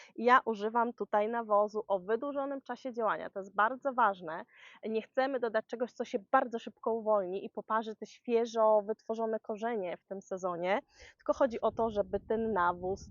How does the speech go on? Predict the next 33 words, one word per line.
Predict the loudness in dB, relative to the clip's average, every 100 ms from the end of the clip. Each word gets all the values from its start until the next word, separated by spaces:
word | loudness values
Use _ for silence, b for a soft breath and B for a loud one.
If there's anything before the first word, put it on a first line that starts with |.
| 0
dał | 2 2 0
sobie | -6 -10
trochę | -10 -12 -12
czasu | -12 -8 -6 -6
na | -6 -4
to, | -4
żeby | -4 -6 -6
uwolnić | -2 2 2 0 -8
się | -6 -6
do | -6 -10
ziemi. | -10 -6 -6 b b b -6
I | -4
jest | -2
to | 0
nawóz, | 4 6 6 4 0 0 0 -2 -4 0
e, | 2 4 4 2 2
mineralny, | 2 4 6 6 6 4 0 0
organiczny, | -2 -2 -2 -2 -4 -6 -2 2 4 2 0 -4
mm, | -6 -4 -4 -2
do | 2 4 4
roślin | 0 -4 -6
kwitnących. | -8 -12 -16 -6 -4 -4 -6 -20 _
Też | -4 -4
ważna | -6 -8 -4 -4 -4 -8
rzecz. | -2 0 0 -2 B B B _
Chcemy | 0 2 2 -2
tutaj | -4 -6
wspierać | -6 -6 -4 -4 -8
kwitnienie, | -12 -12 -6 -4 -2 -4 -4
a |
nie | -6 -6
wytworzenie | -10 _ -6 -2 -2
masy | -2 -2 -2